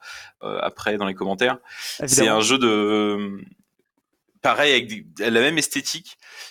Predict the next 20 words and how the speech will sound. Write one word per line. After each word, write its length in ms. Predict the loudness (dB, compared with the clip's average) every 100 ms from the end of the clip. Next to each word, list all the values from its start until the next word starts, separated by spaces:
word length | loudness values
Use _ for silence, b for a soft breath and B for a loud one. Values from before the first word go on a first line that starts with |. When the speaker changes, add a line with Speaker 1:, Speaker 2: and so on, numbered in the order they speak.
| B
Speaker 1:
mais 180 | -4 -2
où 60 |
on 180 | -2 -4
joue 280 | -4 -6 0
un, 560 | 2 2 2 -2 -4 -10 -16 -20 -20 _ _ -8
ça 120 | -8
te 80 | -6
plairait 240 | 0 2
en 80 | 2
plus 220 | -2 -8
à 20 | -6
Sylvain 300 | -8 -6 -8
si 160 | -8
c'était 180 | -14 -14
sorti, 320 | -14 -14 -16 -20 B B B
où 100 | -4
on 80 | -2
joue 220 | 0 2
un 220 | 4 4 2
auteur, 400 | 0 2 2